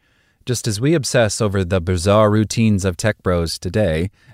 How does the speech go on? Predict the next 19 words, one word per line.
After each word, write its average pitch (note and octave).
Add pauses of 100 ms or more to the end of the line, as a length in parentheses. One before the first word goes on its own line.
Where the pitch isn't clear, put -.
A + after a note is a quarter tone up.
the G2
fourth B2+
century A#2+
theologian G#2+
Augustine G#2+
of G2
Hippo A#2+
wished A2
that G2+
he B2+
knew A#2
more G#2
about F#2+
the F#2
productivity F#2+
tips -
of G2+
the A2
apostles. G#2